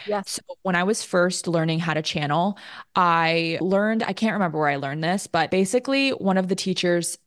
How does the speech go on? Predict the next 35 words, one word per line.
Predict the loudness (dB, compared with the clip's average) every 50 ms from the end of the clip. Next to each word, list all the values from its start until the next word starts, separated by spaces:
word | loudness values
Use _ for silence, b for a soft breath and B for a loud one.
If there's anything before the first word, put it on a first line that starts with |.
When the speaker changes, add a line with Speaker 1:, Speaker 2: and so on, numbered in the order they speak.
| _ -10
Speaker 2:
told | -4 0 0 2 2 2
me | 0 0 0 0
that | 2 2 2 2 2 0 -2 -6
you | -4 0 2 2 2
should | 2 2 2 2
assign | 2 0 -2 -2 0 0 0 0 0 0 0 -2 -2 -2 -2 -2
an | -2 -2 0 2
object | 4 4 4 4 2 4 4 4 2 2 -4 -12 -4 0
in | 2 4 4
your | 4 4 2 0
home | 0 0 0 0 2 2 0 0 -2 -2 -4 -4
to | 0 0 0
call | 0 0 2 2 4 4 4 2 0
source | -2 -4 -2 0 0 0 -2 -2 -6 -4 0
or | 2 2 4 4
your | 2 2
spirit | 0 0 0 2 4 4 2 2 -2
guides | -4 -6 -6 -6 -8 -10 -4 0
or | 2 4 4 4 4 2 0 2
a-, | 2 2 2 2
your | 2 2 2 4 4
angels | 2 2 2 2 2 0 0 0 0
or | 0
whatever, | 0 0 -2 -2 -4 -6 -6
just | -2 0 2 2 2 2
so | 2 4
you | 4 4 4
have | 2 0 -2 -2 0 0
a | 0 -2
physical | -2 -4 -8 -6 -4 -2 -2 -2 -2 -2 -2 -2 0
item | 0 0 0 2 0 0 0
that | -2 -4 -4
you | -6 -6
can | -4 -4 -4
see. | -4 -4 -6 -6 -8 -8 -12